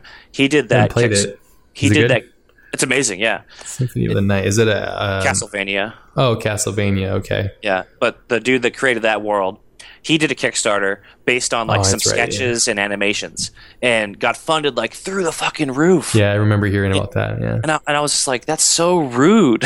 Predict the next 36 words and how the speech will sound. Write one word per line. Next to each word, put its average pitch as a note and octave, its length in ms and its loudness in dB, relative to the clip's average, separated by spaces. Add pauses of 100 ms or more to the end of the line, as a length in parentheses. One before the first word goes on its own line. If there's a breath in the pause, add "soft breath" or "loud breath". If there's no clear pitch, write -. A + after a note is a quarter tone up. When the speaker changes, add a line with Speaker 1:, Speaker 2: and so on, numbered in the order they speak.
Speaker 1:
<laughs> - 60 -8
Speaker 2:
<laughs> A#2 1000 0
Speaker 1:
Like, C#3+ 200 2
it's D3 140 0
just, - 360 2
it's - 140 2
just D3 200 2
so A3 400 4
rude. C3 280 2
Like, A#2 140 0
I E3 100 2
get, D#3+ 320 -2
I C3+ 120 0
know F#3 140 2
you C#3 160 -2
don't C3 180 2
have A2+ 280 -4
the B2 60 -4
personal A2+ 420 -2
money G2+ 320 -2 (240 loud breath)
to B2 160 2
make G#2+ 260 0
that G#2 220 0
game, G#2+ 340 -8 (120)
Speaker 2:
Yeah. G#2+ 220 2
Speaker 1:
but, B2+ 140 2
like, A#2 280 -4
at C3 160 0
least E3+ 240 -2
come C#3 340 -2
with, A#2+ 200 -2
like, G#2+ 180 0
a G2 60 -4
prototype G#2+ 680 -2
in B2 160 -4
development G#2+ 600 -2